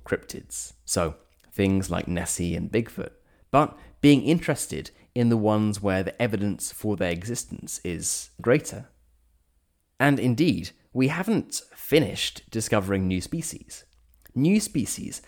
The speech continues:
are still being discovered every year, and the rate of discovery hasn't slowed, contrary to what many people think. In two thousand and nineteen,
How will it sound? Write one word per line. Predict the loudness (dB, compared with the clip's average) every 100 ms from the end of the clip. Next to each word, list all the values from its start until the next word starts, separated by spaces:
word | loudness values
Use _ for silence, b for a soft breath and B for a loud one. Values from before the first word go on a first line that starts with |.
| B
are | -4
still | -2 2 4 4
being | 2 2
discovered | 0 -4 -6 -8 -10 -12 -4
every | -2 0 -2
year, | 0 0 0 -4 -18 _ _ _ 0
and | 4 4
the | 4
rate | 4 4 2 -4
of | -4
discovery | -4 0 2 2 -4 -10 -12
hasn't | -6 -4 -2 -2
slowed, | 0 0 -2 -10 -20 _ _ _ 0
contrary | 2 2 -2 -4 -6 -14 _
to | -2
what | 0 2
many | 0 -2
people | -4 -4 -4
think. | -2 -2 -2 -10 _ _ _ _ _ _ _ _ _ _ -4
In | 0
two | 2
thousand | 4 4 4 2
and | 4
nineteen, | 2 0 -6 -12